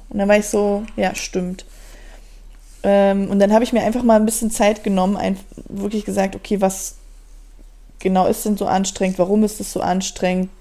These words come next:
Warum ist das alles so viel?" Und so weiter und so fort.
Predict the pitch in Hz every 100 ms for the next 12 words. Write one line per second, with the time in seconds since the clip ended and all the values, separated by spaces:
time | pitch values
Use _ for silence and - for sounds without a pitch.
0 | - - 180 175 185 - - 185 - 190
1 | - 220 220 208 196 196 190 185 185 185
2 | - 233